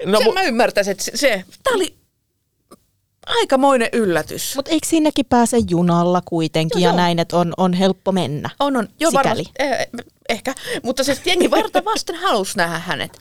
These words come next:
Speaker 1: Kyllä, ja siis siellähän oli ihan porukka kiivennyt jopa puuhun, jotta he näkevät sieltä.
Speaker 2: Sinäkö?
Speaker 1: Ei, nyt ei ollut meikäläinen. No sitten kun mä oon vähän vapaalle, niin saatan olla, mutta nyt en ollut meikäläinen tässä kohtaa. Niin, ja täytyy sanoa, että kyllähän hän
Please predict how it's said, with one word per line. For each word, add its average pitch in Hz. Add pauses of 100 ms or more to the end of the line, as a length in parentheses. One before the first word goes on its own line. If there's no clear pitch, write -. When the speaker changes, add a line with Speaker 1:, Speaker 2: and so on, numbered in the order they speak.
Speaker 1:
Kyllä, 147
ja 135
siis 135
siellähän 135
oli 135
ihan 147
porukka 160
kiivennyt 123
jopa 131 (140)
puuhun, 127
jotta 110
he 117
näkevät 123
sieltä. 123
Speaker 2:
Sinäkö? 185 (260)
Speaker 1:
Ei, 156
nyt 190
ei 135
ollut 123
meikäläinen. 104
No 110
sitten -
kun 120
mä 120
oon 113
vähän 113
vapaalle, 98
niin 104
saatan 104
olla, 95
mutta 107
nyt -
en 117
ollut 101
meikäläinen 104
tässä 113
kohtaa. 117 (460)
Niin, 165 (600)
ja 180 (280)
täytyy 247
sanoa, 214
että 180
kyllähän 160
hän 127